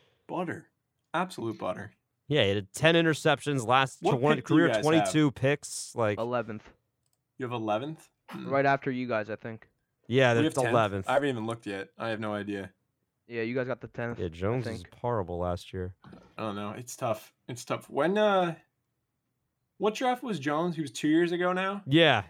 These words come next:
Speaker 2: yeah, from out of
Speaker 3: Mm-hmm.
Speaker 2: Duke.
Speaker 1: And who else was, what quarterback? It was H-, Haskins was drafted in that draft.
Speaker 2: Yeah,
Speaker 1: Who
Speaker 2: look where he
Speaker 1: else?
Speaker 2: is now. The twenty nineteen draft pick, oh, sixth pick overall was Jones.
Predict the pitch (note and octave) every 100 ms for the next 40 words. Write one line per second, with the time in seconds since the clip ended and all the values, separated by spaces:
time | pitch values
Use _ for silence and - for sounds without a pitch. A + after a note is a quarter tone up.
0 | - C3+ - A#2 G2+ B2 C3 C#3 A2+ F#2+
1 | - _ _ _ _ _ _ _ _ C3+
2 | C3+ D3+ F3+ F3+ F#3 E3+ D3+ C3+ _ D#3
3 | D#3+ D#3 C#3 B2 C3+ B2 A#2+ - F3+ -
4 | - C3+ D#3+ F#3 F3+ E3+ E3 E3 D#3 D#3+
5 | D#3+ D#3 D#3+ E3 D3+ D3+ D3 - B2+ G#2+
6 | C#3 C3+ C3+ C3+ A2+ G#2+ C3+ A2 F#2+ F#2+
7 | _ _ _ _ _ _ _ _ _ C#3
8 | - F#3+ F3+ E3+ D3+ - D#3 B2 C#3+ A#2
9 | - D3+ C#3+ C#3 - F3+ - - E3 A#2
10 | - B2+ A#2 A#2 G#2+ F2+ F2 - G2 F#2
11 | G2 E2 E2+ -